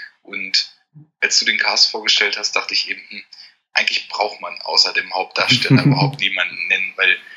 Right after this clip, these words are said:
Speaker 1: das Ding steht und fällt mit ihm, er trägt es komplett. Es ist seine Geschichte und was du eben gesagt hast, es trifft's perfekt auf den Punkt. Er, er hat diese Ambivalenz,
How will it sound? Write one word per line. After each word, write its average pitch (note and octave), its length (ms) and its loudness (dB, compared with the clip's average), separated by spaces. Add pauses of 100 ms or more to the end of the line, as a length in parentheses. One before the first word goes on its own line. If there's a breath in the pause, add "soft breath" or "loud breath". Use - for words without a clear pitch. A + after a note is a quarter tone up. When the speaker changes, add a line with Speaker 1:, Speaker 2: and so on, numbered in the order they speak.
(140 loud breath)
Speaker 1:
das - 200 -2
Ding - 200 -2
steht - 360 2
und G2+ 140 -8
fällt A#2 300 -6
mit G2+ 200 -10
ihm, A2 180 -12
er - 140 -4
trägt - 340 -4
es - 160 -2
komplett. - 520 -4 (240 loud breath)
Es - 120 2
ist - 140 0
seine F#2+ 300 2
Geschichte - 480 2
und - 160 -10
was - 140 4
du - 80 0
eben F#2+ 120 -6
gesagt - 360 -2
hast, - 160 0
es - 340 -4 (260)
trifft's - 280 2
perfekt - 400 -2
auf - 140 -6
den - 120 -20
Punkt. A#2+ 260 -6
Er, - 160 2 (280 loud breath)
er - 80 2
hat - 100 0
diese G2 220 0
Ambivalenz, G2 920 -4